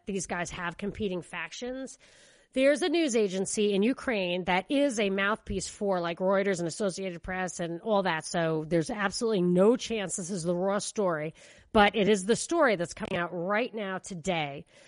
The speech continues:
that Ukraine M Ps are demanding a couple of investigations. They say that Burisma, one way or another, funneled to the Biden's group or the Bidens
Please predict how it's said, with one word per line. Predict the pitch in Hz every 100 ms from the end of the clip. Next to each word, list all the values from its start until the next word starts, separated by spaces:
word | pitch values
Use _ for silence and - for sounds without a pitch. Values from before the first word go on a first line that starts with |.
| _ -
that | 202 226
Ukraine | 214 - 254 254 254 262
M | 220 220
Ps | - 269 226 202 196
are | 196
demanding | 170 185 208 240 233 196 202
a | 196
couple | 185 202 247
of | 202
investigations. | 190 185 - 180 180 180 - 139 - - -
They | 220 196 226
say | - 220 196 180 185 175
that | 175 170 170 - _ -
Burisma, | 196 185 196 254 220 220 190 196 - _ _ _ _ -
one | 233 262
way | 262
or | 233
another, | 226 214 202 180 170 170 -
funneled | 220 233 254 254 240 -
to | - 254 202 180 175 170 165 - -
the | 185
Biden's | 151 202 208 202 208 202 185 - - 185
group | 196 202 190 170 170 - -
or | 180 156
the | 165
Bidens | 185 180 175 170